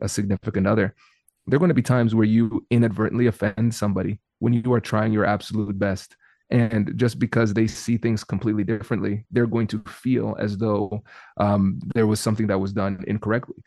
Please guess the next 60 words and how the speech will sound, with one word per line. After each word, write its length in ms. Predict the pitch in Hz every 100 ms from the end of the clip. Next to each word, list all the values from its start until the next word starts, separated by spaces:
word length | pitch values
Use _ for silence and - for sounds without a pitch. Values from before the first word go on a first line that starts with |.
| -
You 140 | - 208
might 240 | 202 180
have 100 | 131
been 100 | 123
on 120 | 131
the 100 | 131
other 100 | 143
side 300 | 147 156 143
too, 260 | - 220 160
where 200 | 113 120
something 320 | - 147 139
is 80 | 113
very 340 | 123 117 104
obvious 400 | 107 151 127 104 -
to 100 | 98
you, 160 | 98 107
where 140 | 107
you're 120 | 107
saying, 240 | - 120 110
"Hey, 160 | 156
this 180 | 113 131
is 100 | 127
a 40 | 110
problem." 480 | - 175 165 123 110
And 100 | 110
the 60 |
other 100 | 120
person's 280 | - 123 131
like, 120 | 113 -
"I 200 | 160 180
don't 320 | 214 226 127
get 200 | 175 226
it. 80 | 92
I 80 | 135
didn't, 200 | 185 131
I 140 | 127
don't 180 | 160 180
see 240 | - 240
how 140 | 165 98
that's 220 | 82 -
a 20 |
problem," 420 | - - - - - - - -
right? 240 | 98 147 190 - - _ -
The 40 |
pro-, 320 | - 151 165
the 100 | 131
thing 180 | 120 180
that 100 | 165
makes 360 | 127 120 113 - _ _ _
the, 120 | 110 104
those 500 | 110 117 117 117 120 -
issues 480 | 120 117 - 110 104
about 360 | 101 101 95 95
race 440 | 120 120 - - -
so 160 | - 131
much 260 | 110 -
more 140 | 98 90
challenging 560 | 131 135 123 92 98
is 100 | 110
because 540 | 110 107 - 113 104